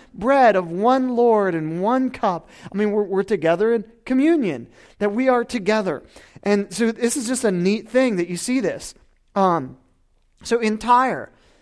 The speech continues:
he's only there for seven days, one week.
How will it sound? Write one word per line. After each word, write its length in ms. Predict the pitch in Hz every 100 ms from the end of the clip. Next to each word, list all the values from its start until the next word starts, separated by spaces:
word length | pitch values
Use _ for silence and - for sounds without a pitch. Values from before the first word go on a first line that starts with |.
| _ _
he's 180 | 240 214
only 260 | 190 226
there 360 | 196 165 165 185
for 240 | - 170
seven 420 | 160 190 170 175 165
days, 540 | 165 151 113 - -
one 320 | 151 185 185
week. 360 | 185 143 -